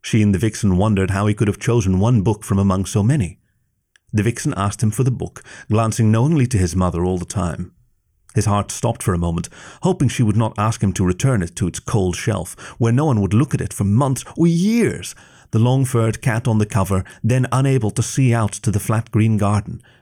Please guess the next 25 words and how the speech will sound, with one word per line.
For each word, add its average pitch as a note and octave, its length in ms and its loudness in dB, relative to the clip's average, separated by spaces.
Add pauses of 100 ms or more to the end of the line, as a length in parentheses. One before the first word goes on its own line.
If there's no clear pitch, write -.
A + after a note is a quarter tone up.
and G#2 160 0
only B2 280 2
the A2 100 0
single C3 400 0
word G2 360 0
on G2+ 80 0
the G2+ 60 2
spine A2 380 0
showing. G#2 480 -4 (920)
The A2+ 80 0
lady G#2+ 300 2
at G2 100 -2
the B2+ 60 -4
counter F2+ 360 -2
smiled E2+ 520 -4 (300)
and G#2 140 -2
told A#2 260 0
Mama F2 280 0
that F2 160 -4
he G#2 80 0
had F#2 200 -2
chosen A#2+ 460 0
an C#3 260 0
excellent F2+ 420 -4
story, D#2+ 480 -6